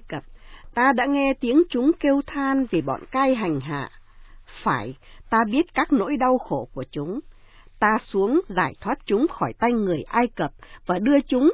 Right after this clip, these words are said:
từ đất ấy lên một miền đất tốt tươi, rộng lớn, miền đất tràn trề sữa và mật, xứ sở của người Canaan, Khét, Emori, Peribdi, Khivi và Jevut. Giờ đây tiếng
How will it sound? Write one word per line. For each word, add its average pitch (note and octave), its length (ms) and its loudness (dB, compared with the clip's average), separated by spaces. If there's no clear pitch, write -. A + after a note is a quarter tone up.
từ E3+ 220 2
đất A3 220 0
ấy G#3+ 320 -2
lên C#4+ 240 4
một E3+ 200 0
miền E3 340 -2
đất F3 140 -6
tốt D4 120 -2
tươi, C#4 340 0
rộng F3+ 180 -2
lớn, E3 460 -4
miền G3+ 220 2
đất D4 120 0
tràn F#3+ 340 -2
trề E3 260 0
sữa - 300 -4
và F3+ 140 -2
mật, D#3 240 -2
xứ A#3+ 280 0
sở D3 300 -2
của E3 180 -2
người E3 280 -2
Canaan, A3+ 720 0
Khét, - 440 -2
Emori, A3+ 720 2
Peribdi, G#3+ 840 -2
Khivi G#3+ 840 -2
và D3+ 200 -2
Jevut. G#3+ 420 -4
Giờ F#3 280 2
đây C#4+ 420 6
tiếng D4 180 6